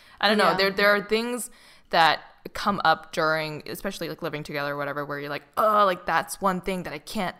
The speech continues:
Speaker 1: ever live with," and that
Speaker 2: Yeah.
Speaker 1: becomes, like, the crux of your
Speaker 2: Has there
Speaker 1: relationship,
Speaker 2: been?
Speaker 1: right?
Speaker 2: Has there
Speaker 1: But, like,
Speaker 2: been?
Speaker 1: you,
Speaker 2: <laughs>
Speaker 1: a-, any, like,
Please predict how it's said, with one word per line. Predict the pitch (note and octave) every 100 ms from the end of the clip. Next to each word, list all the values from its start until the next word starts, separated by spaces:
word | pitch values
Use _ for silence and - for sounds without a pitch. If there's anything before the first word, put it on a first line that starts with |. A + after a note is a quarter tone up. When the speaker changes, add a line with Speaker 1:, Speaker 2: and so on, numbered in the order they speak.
| _
Speaker 1:
ever | G3+ F#3 G3
live | F3+ F#3 F3+
with," | F3+ E3 E3
and | D#3
that | D3
Speaker 2:
Yeah. | E3+ D#3+
Speaker 1:
becomes, | E3 D#3+
like, | D#3
the | -
crux | F3 - F3+ - -
of | E3
your | D#3 D3
Speaker 2:
Has | D#3+ F#3 E3
there | F3+
Speaker 1:
relationship, | - A3+
Speaker 2:
been? |
Speaker 1:
right? | D#3 F3+ C4+ -
Speaker 2:
Has | F3
there | F#3 E3+
Speaker 1:
But, | A#3+
like, | A#3+
Speaker 2:
been? | F#3+ A#3+
Speaker 1:
you, | G#3 - _ -
Speaker 2:
<laughs> | C4+ - - - - F#4+ - - - - -
Speaker 1:
a-, | G3 -
any, | G3 F#3
like, | F3 D3+ C#3+ -